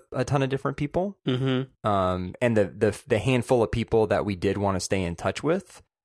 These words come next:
Speaker 1: we warned <laughs> that we would probably have a little bit of issue initially,
Speaker 2: Mm-hmm.
Speaker 1: um, that we, that we worked through. Like, if I, if I knew I was gonna be contacting a bunch of different people and was gonna be on my phone a bunch, then I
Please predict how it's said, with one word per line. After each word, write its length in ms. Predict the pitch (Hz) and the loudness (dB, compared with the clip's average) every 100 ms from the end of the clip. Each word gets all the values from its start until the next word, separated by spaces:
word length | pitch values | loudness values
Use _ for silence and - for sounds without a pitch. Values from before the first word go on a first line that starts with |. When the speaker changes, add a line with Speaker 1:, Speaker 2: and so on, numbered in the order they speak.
| _ _ _ - | _ _ _ -4
Speaker 1:
we 200 | 120 110 | 0 0
warned 460 | 92 92 90 110 123 | 0 0 0 2 2
<laughs> 120 | - 135 | 0 0
that 100 | - | 0
we 120 | 127 | 2
would 180 | 123 - | 2 4
probably 340 | 113 107 104 | 4 4 2
have 160 | 104 101 | 2 2
a 40 | |
little 220 | 101 101 | 2 2
bit 120 | 92 | 2
of 100 | 95 | 0
issue 320 | 92 90 117 113 | 0 0 0 0
initially, 600 | 113 113 127 127 135 147 - | 0 0 0 0 -4 -6 -6
Speaker 2:
Mm-hmm. 540 | 120 110 104 _ - | -2 -2 -4 _ 0
Speaker 1:
um, 160 | 104 95 | 2 2
that 140 | 90 | 2
we, 260 | 95 92 90 | 0 0 0
that 140 | 87 | 0
we 80 | 95 | 0
worked 300 | 87 95 - | -2 -4 -6
through. 320 | - 156 185 | -4 -2 -2
Like, 380 | 185 113 104 - _ _ _ _ _ _ _ - | 0 0 0 -6 _ _ _ _ _ _ _ 2
if 220 | 127 - | 4 4
I, 640 | 156 165 165 160 156 143 - | 4 4 0 0 0 -2 0
if 160 | 123 - | 2 4
I 240 | 190 175 135 | 4 2 -4
knew 440 | - 117 117 113 113 | -6 -2 2 4 4
I 100 | 107 | 4
was 160 | 107 | 2
gonna 160 | 107 98 | 2 0
be 160 | 95 92 | 0 -2
contacting 640 | - 104 101 107 98 104 | 2 2 4 2 2 0
a 60 | 98 | 0
bunch 180 | 98 | 0
of 60 | 95 | 0
different 240 | 95 87 - | -2 -2 -4
people 320 | 107 147 151 | -2 0 0
and 80 | 113 | 0
was 100 | 101 | 0
gonna 160 | 101 | 0
be 200 | 90 98 | 0 0
on 80 | 92 | 0
my 120 | 85 | -2
phone 280 | - 92 104 | -2 -2 0
a 40 | |
bunch, 480 | 127 170 240 - - - | 0 0 -2 -4 -8 -6
then 320 | 110 107 101 | 2 4 4
I 220 | 90 | 2